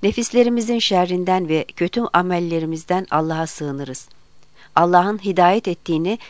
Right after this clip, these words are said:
kimse dalalete düşüremez. Allah'ın dalalete düşürdüğüne de kimse hidayet veremez.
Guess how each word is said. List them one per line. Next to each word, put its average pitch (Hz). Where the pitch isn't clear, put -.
kimse 208
dalalete 175
düşüremez. 147
Allah'ın 220
dalalete 190
düşürdüğüne 226
de 214
kimse 202
hidayet 170
veremez. 147